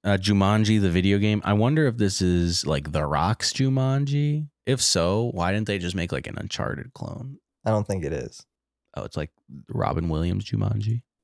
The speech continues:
Speaker 2: Yeah, I think so.
Speaker 1: Paw Patrol on a roll. Sorry, I knew you wanted me to read that one for sure.
Speaker 2: I'm surprised you're not playing that.
Speaker 1: Ready, Set, Heroes. Oh, I got it preloaded.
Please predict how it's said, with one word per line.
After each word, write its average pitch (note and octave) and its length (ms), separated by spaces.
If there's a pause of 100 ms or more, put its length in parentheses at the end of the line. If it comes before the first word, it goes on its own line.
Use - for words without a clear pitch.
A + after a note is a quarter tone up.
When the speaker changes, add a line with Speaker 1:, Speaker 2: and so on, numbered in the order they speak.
(140)
Speaker 2:
Yeah, C3 180
I A#2 60
think B2+ 200
so. - 220 (160)
Speaker 1:
Paw A2+ 280
Patrol G2 480
on F2+ 220
a E2 80
roll. E2 500
Sorry, - 300
I F2+ 60
knew F2+ 120
you D#2+ 140
wanted D#2 180
me E2 100
to D2+ 80
read D2 220
that - 200
one D2+ 160
for - 140
sure. G#2+ 360
Speaker 2:
I'm A2+ 140
surprised F#2 400
you're F#2+ 80
not - 220
playing B2 280
that. - 160
Speaker 1:
Ready, G2 340
Set, - 300
Heroes. A#1+ 440
Oh, F#2+ 80
I G2 140
got A2+ 120
it - 80
preloaded. D2+ 480